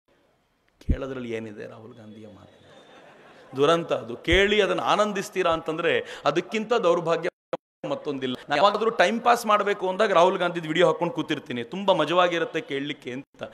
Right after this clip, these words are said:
ಇತ್ತೀಚೆಗೆ ರಾಹುಲ್ ಗಾಂಧಿಯ ಕೆಲವೊಂದು ವಿಡಿಯೋ ಹೇಗಿದೆ ಅಂತಂದ್ರೆ, ಒಂದು ವಿಡಿಯೋ ಬಂತು ಮೊನ್ನೆ, ಪತ್ರಕರ್ತರು ರಾಹುಲ್ ಗಾಂಧಿ ಪ್ರಶ್ನೆ ಕೇಳ್ತಾರೆ, ಬಹಳ ಚೆನ್ನಾಗಿದೆ. ಪ್ರಶ್ನೆ ಏನ್ ಕೇಳ್ತಾರೆ ಅಂದ್ರೆ, ರಾಹುಲ್ ಗಾಂಧೀಜಿ, ಸಬ್ಸಿಡಿ ಕೊಡೋದ್ರಿಂದ ದೇಶ ಹಾಳಾಗುತ್ತಂತೆ,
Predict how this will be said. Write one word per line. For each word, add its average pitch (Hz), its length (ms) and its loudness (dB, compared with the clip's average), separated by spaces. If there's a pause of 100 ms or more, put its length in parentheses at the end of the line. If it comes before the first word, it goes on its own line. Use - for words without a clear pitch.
(140)
ಇತ್ತೀಚೆಗೆ 196 500 -2
ರಾಹುಲ್ 180 300 4
ಗಾಂಧಿಯ 180 400 0
ಕೆಲವೊಂದು 160 400 -4
ವಿಡಿಯೋ 151 460 -2
ಹೇಗಿದೆ 165 240 -2
ಅಂತಂದ್ರೆ, 156 720 -2
ಒಂದು 156 160 -2
ವಿಡಿಯೋ 214 220 6
ಬಂತು 196 260 2
ಮೊನ್ನೆ, 151 320 -4 (300)
ಪತ್ರಕರ್ತರು 220 560 0
ರಾಹುಲ್ 196 260 6
ಗಾಂಧಿ 190 200 -2
ಪ್ರಶ್ನೆ - 540 -6
ಕೇಳ್ತಾರೆ, 139 400 -6
ಬಹಳ 131 220 2
ಚೆನ್ನಾಗಿದೆ. 151 400 -4 (580)
ಪ್ರಶ್ನೆ 240 280 0
ಏನ್ 233 80 -2
ಕೇಳ್ತಾರೆ 220 420 2
ಅಂದ್ರೆ, 170 640 0
ರಾಹುಲ್ 196 340 6
ಗಾಂಧೀಜಿ, 220 580 0 (920)
ಸಬ್ಸಿಡಿ 302 560 2
ಕೊಡೋದ್ರಿಂದ 233 500 4
ದೇಶ 196 320 2
ಹಾಳಾಗುತ್ತಂತೆ, 175 1300 0